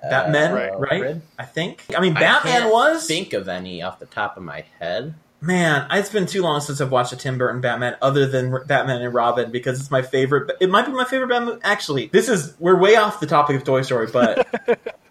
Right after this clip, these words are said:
Speaker 1: Anyways.
Speaker 2: there's, there's three contenders for my favorite Batman movie, and they are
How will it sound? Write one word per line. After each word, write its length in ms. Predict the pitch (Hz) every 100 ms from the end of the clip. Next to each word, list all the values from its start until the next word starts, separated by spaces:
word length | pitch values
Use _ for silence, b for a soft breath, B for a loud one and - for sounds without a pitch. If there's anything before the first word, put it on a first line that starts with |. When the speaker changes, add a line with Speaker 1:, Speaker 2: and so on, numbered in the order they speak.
| _ _ -
Speaker 1:
Anyways. 600 | 202 135 101 95 - -
Speaker 2:
there's, 400 | 151 180 208 -
there's 260 | 165 185 185
three 180 | - 208
contenders 420 | 214 180 180 165
for 100 | 156
my 140 | 151 139
favorite 280 | 139 127 123
Batman 280 | 120 120
movie, 300 | 104 90 - 85
and 180 | 127
they 140 | 123 127
are 400 | 113 107 104